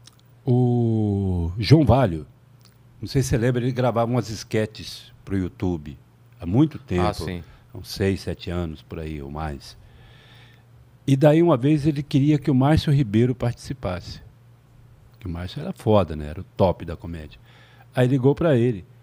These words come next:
Speaker 1: E o Márcio Ribeiro, diz o João Valho, foi assim, "Puxa, até que enfim alguém me chamou pra gravar alguma coisa."
Speaker 2: É verdade, cara. Ele me contou isso. Falou, "Cara, os caras não me chamam porque acham que eu não vou topar."
Speaker 1: É.
Speaker 2: Que doido, cara. Eu le-, eu lembro do, o,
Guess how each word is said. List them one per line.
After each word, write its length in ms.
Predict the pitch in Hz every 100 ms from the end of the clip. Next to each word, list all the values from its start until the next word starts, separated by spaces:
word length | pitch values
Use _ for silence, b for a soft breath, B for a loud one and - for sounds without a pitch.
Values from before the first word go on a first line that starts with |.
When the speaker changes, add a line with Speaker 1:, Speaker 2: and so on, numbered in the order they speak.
| b b b _ 113
Speaker 1:
E 60 |
o 20 | 107
Márcio 320 | 123 131 131
Ribeiro, 540 | 113 101 123 151 98 85 -
diz 240 | 87 101
o 100 | 95
João 160 | 92 90
Valho, 160 | 107 113
foi 100 | 117
assim, 180 | - - b b -
"Puxa, 300 | 170 92 -
até 340 | - - - 170
que 120 | 202
enfim 340 | 156 - 147
alguém 240 | 175 123 151
me 100 | 156
chamou 320 | - 123 131
pra 100 | 143
gravar 280 | 135 131 131
alguma 240 | 135 156
coisa." 260 | - 147 156
Speaker 2:
É 20 |
verdade, 840 | 196 196 131 131 165 170 170 135
cara. 240 | 131 139 131
Ele 100 | 147
me 80 | 143
contou 320 | 165 147 160
isso. 100 | -
Falou, 160 | 165
"Cara, 320 | 151 196 190 139
os 140 | 135
caras 300 | - 175 170
não 160 | 175 185
me 120 | 190
chamam 560 | - - 165 180 196 202 B B -
porque 240 | 202 202
acham 220 | 185 202
que 80 | 180
eu 60 | 202
não 80 |
vou 120 | 190 196
topar." 480 | 202 - 180 180 -
Speaker 1:
É. 240 | 151 151 - - - - - - -
Speaker 2:
Que 100 | 196
doido, 520 | 160 131 180 185 120
cara. 320 | - 113 107
Eu 100 | 117
le-, 180 | 147 127
eu 120 | 123
lembro 240 | 147 156 151
do, 100 | 151
o, 300 | 78 113